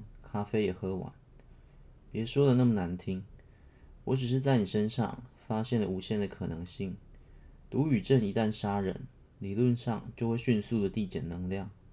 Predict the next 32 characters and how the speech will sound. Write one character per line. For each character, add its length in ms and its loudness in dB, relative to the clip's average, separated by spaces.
但 120 2
是 120 4
我 80 8
昨 160 6
天 180 2
回 160 6
家 180 0
研 200 2
究 180 2
一 80 2
遍 220 2
你 40 0
的 80 0
详 300 -4
细 160 -2
病 240 0
史， 260 -10
发 140 2
现 220 4
他 160 6
从 340 2
你 180 -2
十 200 4
五 100 8
岁 240 4
第 180 0
一 40 -2
次 360 0
杀 280 0
人 200 2
以 60 -8
后， 260 -2